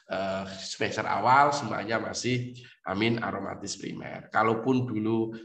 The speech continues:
saya ada praktikum paracetamol, chloramphenicol, itu karena hanya untuk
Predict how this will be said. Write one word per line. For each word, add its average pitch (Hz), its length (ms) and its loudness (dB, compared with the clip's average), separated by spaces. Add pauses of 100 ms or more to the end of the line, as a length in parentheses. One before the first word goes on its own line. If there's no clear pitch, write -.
saya 104 400 2
ada 104 200 0
praktikum 104 520 -4
paracetamol, 107 1200 0
chloramphenicol, 104 1120 -2
itu 160 480 0
karena 113 480 4
hanya 120 200 2
untuk 110 480 -6